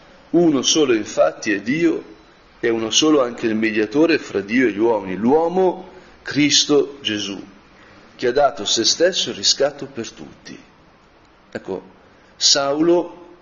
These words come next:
diventa Paolo entrando in questo mistero,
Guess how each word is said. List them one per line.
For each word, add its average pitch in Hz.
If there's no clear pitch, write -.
diventa 117
Paolo 135
entrando 120
in 123
questo 107
mistero, 92